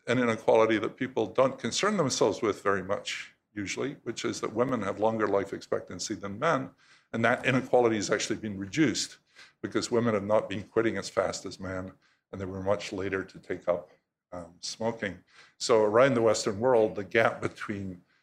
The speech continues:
um, men and women's life expectancy has shrunk. Um, more recently,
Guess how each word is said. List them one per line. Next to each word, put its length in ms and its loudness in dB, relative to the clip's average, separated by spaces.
um, 260 -4
men 160 2
and 140 -4
women's 360 -6
life 200 -2
expectancy 720 -10
has 120 -10
shrunk. 460 -4
Um, 180 4
more 180 6
recently, 720 2